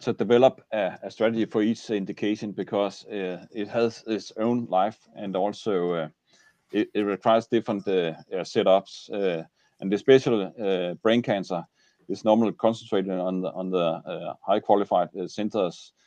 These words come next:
in, in the country. So we are actually <laughs> more or less know the zip codes for, for, for where to go with, with this, uh, product. If you compare that with the prostate cancer, which is, uh,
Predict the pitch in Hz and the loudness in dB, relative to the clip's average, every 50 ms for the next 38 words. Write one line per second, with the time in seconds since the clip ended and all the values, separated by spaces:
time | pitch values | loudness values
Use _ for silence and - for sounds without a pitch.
0 | _ _ _ _ _ - 98 98 - - 98 98 95 92 - 98 95 98 98 - | _ _ _ _ _ -6 -6 -6 -4 -4 -2 -2 -2 0 0 0 0 0 0 2
1 | 113 98 92 - - 101 92 90 90 95 98 98 92 - - - - _ - 90 | 2 2 2 2 2 2 2 4 4 4 4 4 4 2 -2 -10 -20 _ -20 -12
2 | - - 113 113 - 120 104 92 78 - - _ - 104 104 107 104 101 101 101 | -8 -6 -6 -4 -2 0 0 0 -2 -4 -10 _ 0 4 4 4 4 4 0 0
3 | - - 90 101 101 104 104 107 101 101 95 92 - - 90 - - - 98 92 | -2 -6 -6 -2 2 2 4 4 2 2 -2 -2 -2 -4 -4 -4 -4 -4 -2 -2
4 | 92 - - - 104 95 95 - - 101 95 95 85 - _ _ _ _ _ _ | -4 -8 -6 -2 0 0 0 0 0 -2 -2 -2 -2 -6 _ _ _ _ _ _
5 | _ _ _ _ _ - 104 98 98 101 98 - 92 - 101 107 104 104 98 92 | _ _ _ _ _ 2 4 4 4 4 2 0 2 4 4 4 4 4 2 0
6 | - - 95 101 98 95 101 101 98 - - 107 95 87 - 95 95 95 101 98 | -2 -4 -2 -2 2 2 2 2 0 0 -4 -4 -4 -2 0 2 2 4 2 2
7 | 98 _ _ _ _ _ _ _ _ _ _ _ _ - - 101 - 113 110 107 | -2 _ _ _ _ _ _ _ _ _ _ _ _ -8 -6 -2 2 4 4 4
8 | 101 - - 110 98 127 120 123 120 107 107 113 - 117 113 104 95 92 90 - | 4 2 0 -2 2 6 6 6 8 6 4 4 4 2 0 0 0 0 0 0
9 | - 123 127 127 131 104 - - 98 95 92 - 98 92 98 98 95 98 95 92 | 0 0 2 2 -2 -4 -2 -4 -6 -4 -4 -4 -4 -2 0 0 0 0 -2 -2
10 | 87 - - - 98 90 85 85 | -4 -8 -10 -6 -6 -4 -4 -6